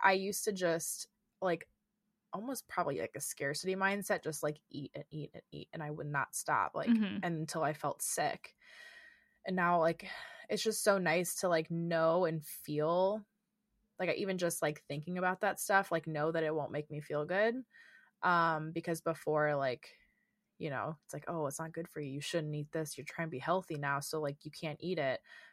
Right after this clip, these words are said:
Speaker 1: Like, that never worked
Speaker 2: Yeah.
Speaker 1: for me. So I think, like, and even with, like, the
Speaker 2: No.
Speaker 1: working out stuff too, it's like, you shouldn't work out 'cause you feel like you have to, um, maybe in the beginning to get yourself going, but then you'll realize how good you feel,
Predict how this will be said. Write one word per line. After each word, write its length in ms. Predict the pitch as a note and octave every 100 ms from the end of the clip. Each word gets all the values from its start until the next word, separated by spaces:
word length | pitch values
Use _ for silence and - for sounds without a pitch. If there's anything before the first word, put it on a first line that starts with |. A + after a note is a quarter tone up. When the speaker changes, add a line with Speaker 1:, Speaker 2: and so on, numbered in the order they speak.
| _ -
Speaker 1:
Like, 200 | D3 D3
that 160 | D3 D3
never 260 | D3+ F#2+
worked 240 | D#2+ A3 G3
Speaker 2:
Yeah. 20 |
Speaker 1:
for 160 | - -
me. 260 | - G3 -
So 220 | - E3+
I 80 | E3+
think, 160 | F#3+
like, 160 | F#3+ E3
and 80 | A3+
even 160 | C4 B3
with, 120 | G3+ E3+
like, 160 | E3
the 80 | E3
Speaker 2:
No. 0 |
Speaker 1:
working 360 | D#3+ D#3+ F3 D3+
out 200 | D3+ -
stuff 260 | - C#3+ -
too, 200 | F3 D#3
it's 100 | D3
like, 120 | D3
you 80 | D#3+
shouldn't 280 | D3 F3+ -
work 240 | E3 D#3 D#3+
out 180 | D#3
'cause 160 | - -
you 60 | D3+
feel 160 | E3+ D#3
like 120 | -
you 60 | C#3+
have 360 | D#3+ F3 -
to, 380 | - C#3 F3 A#3 - - - - - -
um, 260 | F3 E3 E3
maybe 220 | E3 E3+
in 80 | D#3+
the 60 |
beginning 400 | D#3 D#3 D#3+ D#3+
to 100 | D3+
get 120 | D3+ -
yourself 380 | D#3 C#3+ D3 -
going, 380 | G#3 A3 F#3
but 180 | D#3+ D#3
then 200 | E3+ F3
you'll 180 | F3 D#3+
realize 360 | E3 G3 D#3 D3
how 260 | - D#3+ D3+
good 200 | F3+ G3+
you 120 | E3
feel, 500 | D3 C3+ E2 E2+ F#3